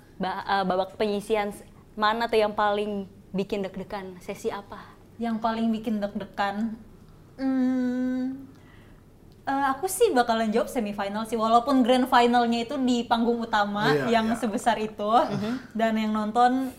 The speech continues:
Speaker 2: oh my god, banyak banget
Speaker 1: Mhm.
Speaker 2: gitu. Cuma menurut aku, aku paling deg-degan di semifinal karena
Speaker 1: Oke.
Speaker 2: talent show.
Speaker 1: Hmm.
Speaker 2: Aku concern di situ sih.
Speaker 1: Bukan Q and A yang takut ya waktu itu?
Speaker 2: Q and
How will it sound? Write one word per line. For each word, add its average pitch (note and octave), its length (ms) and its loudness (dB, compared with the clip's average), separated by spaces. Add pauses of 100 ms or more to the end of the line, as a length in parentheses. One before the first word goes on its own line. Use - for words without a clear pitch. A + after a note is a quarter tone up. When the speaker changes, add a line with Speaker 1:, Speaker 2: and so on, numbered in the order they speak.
(380)
Speaker 2:
oh G3+ 100 -10
my F#3+ 240 -12
god, G3+ 220 -6
banyak F#3+ 260 -12
banget G3 500 -2
Speaker 1:
Mhm. A3 120 -8
Speaker 2:
gitu. A3+ 240 -2 (440)
Cuma D#4 200 4
menurut C4 260 0
aku, A3+ 240 0 (240)
aku B3 180 0
paling E4 200 6
deg-degan A3+ 380 -2
di C4 100 0
semifinal F#3+ 680 -4
karena A3 380 -4
Speaker 1:
Oke. - 400 -18
Speaker 2:
talent G3+ 320 -4
show. F3+ 480 -4 (160)
Speaker 1:
Hmm. F3 560 -8
Speaker 2:
Aku B3 160 -10
concern A3 400 -2
di G3+ 80 -6
situ F3+ 240 -16
sih. E3+ 100 -14
Speaker 1:
Bukan C4 300 4
Q C4 160 4
and B3 220 2
A C4 100 0
yang F#3 240 -2
takut F#3+ 320 -12
ya D#3 160 -12 (160)
waktu - 140 -8 (100)
itu? - 60 -4
Speaker 2:
Q - 100 -2
and B3 200 2